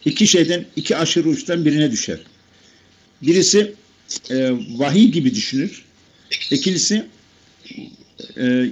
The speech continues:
yalnız ses yankı yapıyor ha. Hmm, ikincisi de oradaki var olan şeylerin vahye uyup uymadığıyla ilgili problem olduğu için de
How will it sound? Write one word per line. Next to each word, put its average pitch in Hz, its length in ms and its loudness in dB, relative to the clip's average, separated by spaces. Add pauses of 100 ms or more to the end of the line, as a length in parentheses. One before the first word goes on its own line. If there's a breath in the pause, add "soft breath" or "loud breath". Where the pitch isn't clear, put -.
yalnız 147 260 -4
ses - 260 0
yankı 147 300 0
yapıyor 123 320 -2
ha. 160 100 -4 (540 soft breath)
Hmm, 135 460 -2 (840)
ikincisi 190 440 0
de 180 200 -2 (320)
oradaki 175 600 2 (280)
var 151 200 2
olan 170 260 2
şeylerin 135 480 2
vahye 156 300 2
uyup 170 280 4
uymadığıyla 156 560 2
ilgili 139 340 2
problem 156 440 2
olduğu 127 200 2
için 151 280 0
de 196 220 -2